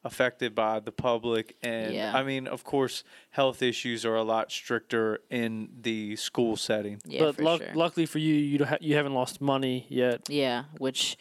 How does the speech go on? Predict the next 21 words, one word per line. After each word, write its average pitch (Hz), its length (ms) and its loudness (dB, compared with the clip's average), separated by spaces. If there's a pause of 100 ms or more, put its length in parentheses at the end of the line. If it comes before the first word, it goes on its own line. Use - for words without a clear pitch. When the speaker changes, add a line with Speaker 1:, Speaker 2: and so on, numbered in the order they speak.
(180)
Speaker 1:
Right. 147 140 6
Speaker 2:
is - 80 2
a 151 60 2
blessing, 139 580 0
and 127 100 -2
I 135 100 2
Speaker 3:
Right. 131 100 -2
Speaker 2:
hope 143 240 2
it 127 80 -4
stays 135 340 -2
that 131 180 2
way. 127 480 0
Like, 127 460 -2 (220)
we're 135 140 -2
ju-, 123 120 -2
I'm 131 160 0
just 131 220 -2
trying 127 160 -2
to 131 60 -2
make 127 180 -4
sure, 131 340 -2